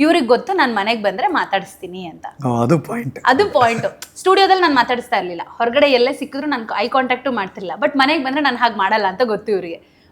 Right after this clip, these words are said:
Speaker 1: ಮನೆಗ್ ಬಂದ್ ನೀಟಾಗಿ ಕೂತ್ಕೊಳ್ಳೋರು. ಬಂದ ತಕ್ಷಣ ನಾನ್, "ಆ, ನೀರ್ ತಗೊಳ್ಳಿ, ಊಟ ಮಾಡ್ತೀರಾ?" ಅದ್, ಅದ್ ನನ್ ಕೇ-, ಅದ್ ಕಂಪಲ್ಸರಿ. ನಮ್ ಮನೇಲಿ ನಾನ್ ಅದ್
Speaker 2: ಓಕೆ,
Speaker 1: ಮಾಡ್ಲೇಬೇಕು. ನಾನು
Speaker 2: ಓಕೆ.
Speaker 1: ಅಂತಲ್ಲ, ನಮ್ ಮನೇಲಿ ಯಾರೇ
Speaker 2: But ಇದು
Speaker 1: ಇದ್ರು
Speaker 2: ಡ್ರಾಮಾ ಇತ್ತಲ್ಲ ಇದು?
Speaker 1: ಡ್ರಾಮಾ.
Speaker 2: ಹಾ.
Speaker 1: <laughs>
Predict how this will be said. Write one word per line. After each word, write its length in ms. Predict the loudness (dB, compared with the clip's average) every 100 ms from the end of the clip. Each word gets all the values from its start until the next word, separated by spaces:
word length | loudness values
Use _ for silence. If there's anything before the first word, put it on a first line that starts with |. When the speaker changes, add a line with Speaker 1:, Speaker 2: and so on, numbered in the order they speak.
| 2
Speaker 1:
ಮನೆಗ್ 300 | 6 6 6
ಬಂದ್ 160 | 2
ನೀಟಾಗಿ 380 | 4 4 4 4
ಕೂತ್ಕೊಳ್ಳೋರು. 560 | 2 0 0 0 -2 0
ಬಂದ 220 | 0 2
ತಕ್ಷಣ 300 | -2 -2 -4
ನಾನ್, 120 | -4 -6
"ಆ, 80 | -8
ನೀರ್ 280 | -4 -6 -6
ತಗೊಳ್ಳಿ, 320 | -8 -8 -10 -18 -20 -10
ಊಟ 120 | -2 -2
ಮಾಡ್ತೀರಾ?" 400 | -2 -6 -4 -2
ಅದ್, 200 | -2 -4 0
ಅದ್ 160 | 2
ನನ್ 240 | 2 2 2
ಕೇ-, 120 | 6
ಅದ್ 220 | 6 4
ಕಂಪಲ್ಸರಿ. 500 | 0 2 0 0 0
ನಮ್ 140 | 0 0
ಮನೇಲಿ 200 | 0 2
ನಾನ್ 140 | 4
ಅದ್ 100 | 4
Speaker 2:
ಓಕೆ, 100 | 8
Speaker 1:
ಮಾಡ್ಲೇಬೇಕು. 440 | 8 8 2 0
ನಾನು 220 | 4 4 6
Speaker 2:
ಓಕೆ. 100 | 4
Speaker 1:
ಅಂತಲ್ಲ, 200 | 4 0
ನಮ್ 160 | 0 -4
ಮನೇಲಿ 180 | -2
ಯಾರೇ 260 | 0 0 6
Speaker 2:
But 120 | 8
ಇದು 80 | 10
Speaker 1:
ಇದ್ರು 120 | 10
Speaker 2:
ಡ್ರಾಮಾ 280 | 12 12 12
ಇತ್ತಲ್ಲ 320 | 12 12 10
ಇದು? 400 | 10 8 2 -6 -4
Speaker 1:
ಡ್ರಾಮಾ. 420 | 6 6 8 6 4
Speaker 2:
ಹಾ. 220 | 4 8
Speaker 1:
<laughs> 260 | 8 6